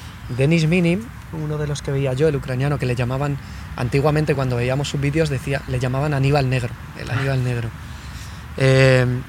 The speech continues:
él, por ejemplo, antes entrenaba mucho, a mí, bueno, fue una de las personas que me inspiró, que me inspiró. Por suerte le conocí, también estuve conviviendo con él, además en su casa, en Ucrania.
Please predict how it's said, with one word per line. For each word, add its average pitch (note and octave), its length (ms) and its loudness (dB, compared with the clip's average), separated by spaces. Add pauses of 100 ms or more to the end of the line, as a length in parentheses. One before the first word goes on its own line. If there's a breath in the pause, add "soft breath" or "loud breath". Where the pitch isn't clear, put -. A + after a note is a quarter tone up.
(120)
él, C#3+ 120 0
por D#3+ 140 6
ejemplo, E3 400 4
antes D3+ 300 4
entrenaba C#3 380 2
mucho, D3+ 380 2
a C#3 80 0
mí, C3 260 -2
bueno, B2 220 -4
fue B2 180 -6
una B2 180 0
de A#2+ 80 -2
las A#2 160 -4
personas B2 320 -4
que C3 100 -6
me A#2+ 60 -2
inspiró, B2+ 420 -2 (400 loud breath)
que B2+ 80 -2
me B2 60 2
inspiró. B2+ 340 0 (520 loud breath)
Por C3 120 2
suerte C#3+ 260 0
le C#3 80 2
conocí, C3+ 360 0
también C3+ 320 0
estuve C3 260 0
conviviendo B2+ 460 2
con B2 140 -2
él, C3 100 0
además B2 320 -2
en C#3 80 0
su C3 140 -2
casa, E3 360 -4
en C3 80 -4
Ucrania. C3+ 360 -2